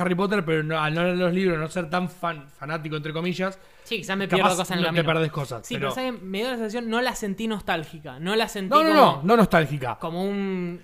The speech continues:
Speaker 1: Tiene
Speaker 2: referencia
Speaker 1: muchos,
Speaker 2: constante a
Speaker 1: tiene muchos guiños que es medio border para mí, porque puede ser que tantos guiños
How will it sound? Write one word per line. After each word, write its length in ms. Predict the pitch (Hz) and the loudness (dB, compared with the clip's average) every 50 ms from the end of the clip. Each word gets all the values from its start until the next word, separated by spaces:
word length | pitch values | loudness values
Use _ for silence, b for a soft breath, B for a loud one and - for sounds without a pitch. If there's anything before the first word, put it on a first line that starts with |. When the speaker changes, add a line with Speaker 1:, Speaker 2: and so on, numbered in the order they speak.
| - 180 | -10 -6
Speaker 1:
Tiene 160 | 180 233 247 262 | -2 0 0 2
Speaker 2:
referencia 320 | 247 - 185 180 196 247 | 2 2 2 2 4 2
Speaker 1:
muchos, 120 | 226 202 185 | 2 2 0
Speaker 2:
constante 540 | 185 180 175 - 190 185 185 190 185 185 175 | -2 -4 -2 0 0 0 0 0 -2 -4 -2
a 40 | 165 | -2
Speaker 1:
tiene 200 | 233 247 254 254 | -2 -2 -2 -2
muchos 400 | 226 226 269 190 - 254 208 185 | -2 -2 -4 -2 -2 -2 0 0
guiños 520 | 202 220 220 233 240 254 240 226 - - - - - - - - b b b b b b b - | 0 0 0 -2 -2 -2 -4 -6 -8 -14 -20 -20 -20 -20 -20 -20 b b b b b b b -6
que 380 | - 180 180 180 180 - - - - - | -2 -2 -2 -2 -4 -10 -20 -20 -14 -6
es 140 | - 214 190 | -2 0 0
medio 320 | 208 233 254 254 247 220 | 2 2 2 2 2 4
border 420 | 208 220 220 208 185 170 160 156 | 4 4 2 2 2 0 -2 -2
para 160 | 147 151 156 165 | -2 -2 -2 -2
mí, 80 | 185 | -2
porque 280 | 196 190 180 160 160 156 156 - - - - - | -2 -2 -4 -4 -6 -6 -8 -12 -20 -20 -20 -12
puede 220 | - 196 220 226 214 | -6 -2 -2 -2 -2
ser 180 | - 247 240 | -2 -4 -4
que 120 | 185 202 180 | -2 -2 -2
tantos 500 | 147 - 220 233 226 185 - 202 170 160 | 0 0 0 0 0 0 0 0 0 0
guiños 600 | 175 202 220 220 220 226 226 226 220 - - b | 0 0 0 0 0 0 -2 -4 -6 -8 -10 b